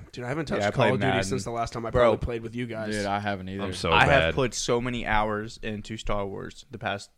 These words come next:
Speaker 2: two days.
Speaker 1: <laughs> Have
Speaker 2: I
Speaker 1: you
Speaker 2: just
Speaker 1: gotten
Speaker 2: want you
Speaker 1: any
Speaker 2: to know.
Speaker 1: farther?
Speaker 2: Yeah, dude. I broke my lightsaber and got a new lightsaber.
Speaker 1: Okay.
Speaker 2: Yeah, dude, get that fucking double blade.
Speaker 1: Oh,
Speaker 2: It's
Speaker 1: yeah.
Speaker 2: yellow.
Speaker 1: Oh, yeah.
Speaker 2: Yeah, dude.
Speaker 1: Oh,
Speaker 2: Um,
Speaker 1: oh,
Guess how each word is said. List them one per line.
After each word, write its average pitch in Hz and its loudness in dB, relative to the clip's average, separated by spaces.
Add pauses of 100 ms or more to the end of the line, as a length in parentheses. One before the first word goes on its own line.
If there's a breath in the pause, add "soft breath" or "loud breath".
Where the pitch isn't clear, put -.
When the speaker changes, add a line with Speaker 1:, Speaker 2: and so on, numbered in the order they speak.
(140)
Speaker 2:
two 123 -8
days. - -8 (140)
Speaker 1:
<laughs> - -12
Have 185 -4
Speaker 2:
I - -10
Speaker 1:
you - -6
Speaker 2:
just 160 -8
Speaker 1:
gotten 151 0
Speaker 2:
want 147 0
you 165 6 (120)
Speaker 1:
any 156 4
Speaker 2:
to 151 4
know. - -4
Speaker 1:
farther? 151 0 (140)
Speaker 2:
Yeah, 117 0
dude. 117 -2 (200)
I 104 0
broke 107 -6
my 107 -4
lightsaber 107 -2
and 104 -4
got 101 0
a 101 -2
new 101 -6
lightsaber. 101 -6 (440)
Speaker 1:
Okay. 117 -8 (460)
Speaker 2:
Yeah, 90 -10
dude, 104 -10
get - -8
that - -10
fucking - -20
double 90 -18
blade. 67 -18
Speaker 1:
Oh, 50 -18
Speaker 2:
It's 78 -16
Speaker 1:
yeah. 110 -6
Speaker 2:
yellow. 98 -8
Speaker 1:
Oh, 127 -2
yeah. 139 -4
Speaker 2:
Yeah, - -14
dude. - -12 (100)
Speaker 1:
Oh, 160 -6
Speaker 2:
Um, 107 0
Speaker 1:
oh, 156 -10